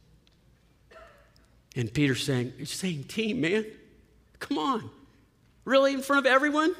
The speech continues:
Over something that's political, that you bought into, the, like, the, like, the thing of the week that has been, like, invented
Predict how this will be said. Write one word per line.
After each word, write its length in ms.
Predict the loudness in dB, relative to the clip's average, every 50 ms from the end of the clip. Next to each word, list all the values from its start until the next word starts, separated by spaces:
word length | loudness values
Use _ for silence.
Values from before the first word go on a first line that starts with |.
| -10 -20 -20 -20 -20 -20 _ _ _ _ _ _ _ _ _
Over 220 | 2 4 4 4 2
something 440 | 2 2 2 2 2 2 0 4
that's 200 | 4 4 2 2
political, 680 | -2 2 2 4 6 6 6 6 4 2 2 2 2 0 -4 -12 -20 -20 -20 -8 -6
that 80 | 0
you 140 | 2 2 2
bought 380 | 2 2 2 4 6 6 6 4
into, 400 | 4 2 0 0 0 0 0 2
the, 140 | 2 2 6
like, 240 | 6 4 4 4 2
the, 320 | 0 0 0 -2 -8 -4
like, 160 | -2 -2 -2 -4 -6 -14 -18 -16 -8 -2
the 100 | -2 -2
thing 380 | -2 -2 4 4 6 6 8 6
of 100 | 6 4
the 100 | 4 2
week 500 | 2 4 6 6 6 6 4 0 -2 -4 -10 -18 -20 -20 -20 -20 -20 _ _ _ _ 2
that 120 | 2 4 4
has 140 | 4 0
been, 340 | 2 4 4 4 4 2 -2 -6 -4 0
like, 260 | 0 0 0 2 2
invented 840 | 2 2 2 2 4 6 6 6 4 4 4 6 6 6 4 0 -2